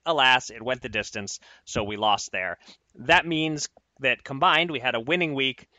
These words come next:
by a grand total of seventeen dollars. Uh, <laughs> however, uh, my under bet on the Dolphins win total that I made before the N F L season began is officially a loser thanks to the miracle in Miami that we discussed at the top of the podcast.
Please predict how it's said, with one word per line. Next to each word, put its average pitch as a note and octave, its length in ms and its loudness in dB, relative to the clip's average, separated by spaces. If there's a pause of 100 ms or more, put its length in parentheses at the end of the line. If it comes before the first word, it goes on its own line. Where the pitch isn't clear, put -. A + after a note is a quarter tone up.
(100)
by G#2+ 120 -2
a G#2+ 40 0
grand A#2+ 320 0
total A2 360 -2
of A2 140 -10
seventeen G#2 520 -6
dollars. F#2 440 -8 (260)
Uh, G2 140 -6
<laughs> C3 60 2
however, E3 480 4 (240)
uh, B2 160 4
my B2+ 260 4
under F#3+ 300 4
bet A#2 300 0
on C3 180 -2
the C3+ 60 -8
Dolphins C#3 460 2
win C#3 260 -4
total G#2 580 -4
that A2+ 180 -4
I A2 80 0
made A#2 260 -2
before B2+ 240 -6
the A#2 120 -4
N A2+ 80 -2
F A2 120 -4
L A2+ 120 -4
season G#2+ 300 -12
began G#2 360 -4
is G#2 220 -10
officially C3+ 500 -2
a B2 80 -2
loser A2 320 -6
thanks G#2 300 -6
to A2 160 -12
the G2 280 -10
miracle A#2 540 -6
in G#2+ 140 -8
Miami G2+ 460 -2
that F#2 120 -18
we G#2+ 100 -14
discussed - 460 -10
at G2 80 -16
the - 80 -20
top G#2+ 260 -4
of G#2 40 -10
the G2+ 80 -8
podcast. G#2+ 640 -2